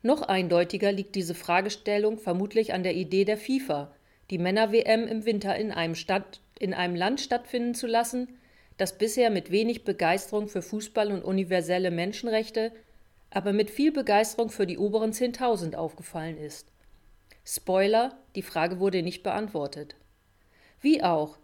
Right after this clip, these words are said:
den Fußball, und das schreibe ich nicht zum ersten Mal, gibt es doch gar nicht.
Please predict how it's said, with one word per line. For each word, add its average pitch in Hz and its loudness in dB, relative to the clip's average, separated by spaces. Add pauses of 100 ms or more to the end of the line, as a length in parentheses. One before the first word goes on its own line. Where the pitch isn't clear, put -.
(100)
den 185 4
Fußball, 285 2
und 196 -4
das 196 0
schreibe 202 2
ich 202 0
nicht 202 -4
zum 180 -6
ersten 226 0
Mal, 240 -2 (340)
gibt 320 -2
es 233 -4
doch - -6
gar 156 -2
nicht. 147 -12